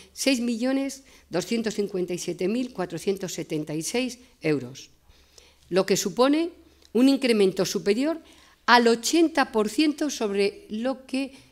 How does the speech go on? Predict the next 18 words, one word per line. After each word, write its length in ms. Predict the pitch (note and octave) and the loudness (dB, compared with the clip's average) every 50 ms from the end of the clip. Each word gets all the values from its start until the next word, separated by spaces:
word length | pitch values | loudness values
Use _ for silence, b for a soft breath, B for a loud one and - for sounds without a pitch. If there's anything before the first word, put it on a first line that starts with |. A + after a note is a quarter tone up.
| B _ | B _
eh, 220 | F#3+ F#3+ F#3 F3+ | -2 0 0 0
presupuestamos 840 | F3+ F#3+ G3 E3 - B3+ G3+ G#3+ G#3 F#3+ - - G#3 G3+ G#3+ G#3+ - G3+ | -2 -4 -6 -6 -6 -6 -4 -4 -4 -2 -2 -2 -2 0 -2 -2 -2 -4
en 120 | F3+ E3+ | -4 -4
dos 160 | D#3 D3+ D#3 | -4 -4 -2
mil 140 | E3+ F3 E3 | -4 -4 -4
catorce. 560 | - D3+ D3 - D3+ C3+ - - - - B2 B B B B B | -6 -8 -10 -10 -12 -14 -14 -16 -20 -20 -20 B B B B B
El 100 | - F#3 | -2 0
sesenta 380 | - G#3+ G3 - A3 A3 A3 G3+ | 0 0 2 2 2 4 2 2
y 40 | |
seis 180 | F#3 - D4+ C#4 | 2 2 0 0
por 160 | - C#4+ C#4 | 0 -2 -2
ciento 320 | C#4 - G#3 G3 G3 - F3 | 2 2 2 2 2 0 0
del 140 | E3+ F3 | 0 0
plan 220 | E3+ F3 E3 E3+ F3+ | 0 2 0 2 2
de 80 | F3 | 2
inversiones, 600 | E3+ D#3+ D#3+ D#3+ - - F3+ E3 D#3+ D#3 D3+ - B B B B B B B B B B B B _ _ _ _ _ _ _ _ _ _ _ _ _ _ _ _ _ _ | 2 0 0 -2 0 0 0 2 2 0 0 -4 B B B B B B B B B B B B _ _ _ _ _ _ _ _ _ _ _ _ _ _ _ _ _ _
de 120 | - F#3 A3+ | 0 2 2
inversiones, 600 | G#3 F3+ F#3+ F#3+ - A#3+ A#3+ B3+ C#4+ C#4+ - - | 4 4 4 4 4 2 2 2 2 0 -2 -6